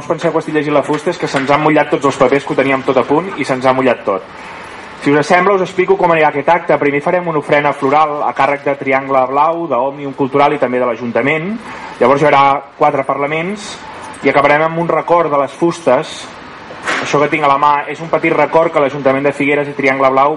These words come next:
vol fer a totes aquelles persones que van patir, que van viure a l'exili ja fa anys,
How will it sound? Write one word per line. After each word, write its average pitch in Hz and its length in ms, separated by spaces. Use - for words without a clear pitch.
vol 147 160
fer 147 220
a 120 140
totes 151 180
aquelles 156 320
persones 143 480
que 143 80
van 131 160
patir, 135 320
que 135 160
van 131 160
viure 135 160
a 127 60
l'exili 131 420
ja 123 80
fa 135 300
anys, 139 340